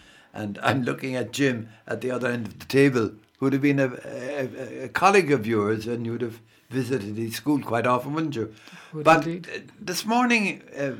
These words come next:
Speaker 1: it's not the inspectorate, uh, we're, we're looking at, Hilda. It's this other part of your, uh, uh, of your life, which is Hilda the novelist. But before I go on to talk about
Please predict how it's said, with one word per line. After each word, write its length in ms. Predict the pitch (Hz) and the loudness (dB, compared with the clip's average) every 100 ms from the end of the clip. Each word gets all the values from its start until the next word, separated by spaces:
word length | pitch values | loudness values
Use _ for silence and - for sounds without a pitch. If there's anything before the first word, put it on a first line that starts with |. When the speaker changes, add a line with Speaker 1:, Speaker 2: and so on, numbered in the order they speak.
| - | -8
Speaker 1:
it's 260 | - 139 - | -8 -6 -2
not 360 | 156 190 190 | 2 2 2
the 80 | 170 | -2
inspectorate, 840 | 147 135 - 160 - - 104 101 - _ _ _ _ - | -2 -4 -6 -6 -6 -8 -8 -8 -10 _ _ _ _ -8
uh, 200 | 110 107 | -6 -4
we're, 280 | 104 110 104 | -2 -2 -2
we're 180 | 101 107 | -2 0
looking 380 | 110 107 85 92 | -2 -4 -8 -8
at, 220 | 98 87 _ _ _ | -10 -10 _ _ _
Hilda. 400 | 104 101 90 82 - _ _ _ _ _ _ | -8 -6 -8 -10 -16 _ _ _ _ _ _
It's 260 | 165 160 - - | -10 -8 -14 -12
this 280 | 156 - - - | -10 -10 -16 -6
other 440 | 190 196 131 76 - _ _ _ _ _ - | -4 -4 -6 -8 -16 _ _ _ _ _ -14
part 420 | - 110 87 - - | -4 -4 -4 -10 -10
of 240 | 98 92 - | -8 -8 -12
your, 360 | - 95 87 80 - | -12 -10 -8 -10 -10
uh, 200 | 85 82 - _ _ _ _ _ _ - | -10 -10 -12 _ _ _ _ _ _ -14
uh, 60 | - - - | -14 -12 -12
of 160 | 95 - | -12 -10
your 160 | 90 | -10
life, 720 | 87 92 90 82 - - - | -8 -6 -8 -10 -18 -20 -16
which 160 | 87 87 | -14 -10
is 240 | 87 80 - _ | -10 -12 -20 _
Hilda 420 | - 117 104 104 104 - | -6 -4 -4 -6 -10 -8
the 100 | 107 | 2
novelist. 880 | 123 143 117 85 - - - - - _ _ _ _ - - | 8 8 8 0 -6 -12 -12 -16 -20 _ _ _ _ -20 -8
But 140 | - - | -4 0
before 240 | 170 170 | 0 2
I 100 | 247 | 2
go 140 | 247 226 | 8 8
on 160 | 175 | 8
to 180 | 139 139 - - | 2 -4 -8 0
talk 280 | 156 151 147 | 6 6 6
about 360 | 117 113 101 | 0 0 -2